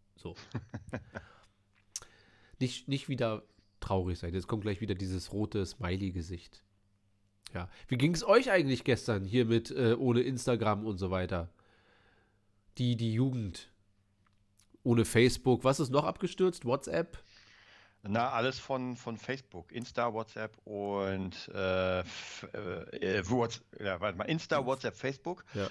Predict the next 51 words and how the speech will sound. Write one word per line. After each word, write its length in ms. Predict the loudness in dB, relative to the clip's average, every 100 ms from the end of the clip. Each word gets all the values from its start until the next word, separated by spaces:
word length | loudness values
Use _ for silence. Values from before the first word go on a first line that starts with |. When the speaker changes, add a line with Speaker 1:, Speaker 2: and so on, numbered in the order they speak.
| -4
Speaker 2:
Und 200 | -2 -2
ich 120 | -2 -4
hab 160 | -4
heute 340 | -4 -6 -10 -12
gelesen, 340 | -8 -6 -2
dass, 300 | -2 -4 -10 -14 -6 -6 -4
dass 260 | -4 -4 -4
Zuckerberg 580 | -8 -6 -6 -4 -4 -6
sieben 340 | -14 -8 -4
Milliarden 440 | -4 0 -2 -2 -6
verloren 380 | -8 -8 -6 -8
hat 160 | -10
durch 140 | -14 -14
diesen 260 | -8 -8
Tag. 400 | -4 -2 -2 -4 -14 _ _ _ _ _ -4
Speaker 1:
Ja. 320 | -2 -2 -6 _ _ -8
Ist 120 | -4
das 120 | -2
viel 220 | 2 2
für 320 | 4 2 0
Zuckerberg? 640 | -6 -2 -2 0 2 0 -4 -12 -14 -14 -20 -16 -2
Speaker 2:
Also 180 | 0 0
ich 140 | 0
sag 100 | 0
mal 140 | 0 -2
so, 80 | -2
das 260 | -4 -6
klingt 360 | -6 -4 -4 -6
viel, 200 | -8 -2
aber 200 | 0 0
ich 100 | -2
hab 120 | -6
ja 100 | -6
schon 220 | -8 -8 -8
mal 120 | -8
gesagt, 440 | -6 -6 -6 -8
und 100 | -16
zwar, 220 | -6 -4
oder 180 | 0 0
ich, 140 | -2 -6 -8 -4
nee, 160 | -2
das 80 | -2
hab 80 | -4
ich 80 | -6
in 60 |
meinem 180 | -6 -6
eigenen 280 | -6 -8 -8
Podcast 400 | -10 -12 -12 -12
gesagt, 260 | -6 -4 -4
und 100 | -8
zwar, 300 | -2 -2 -2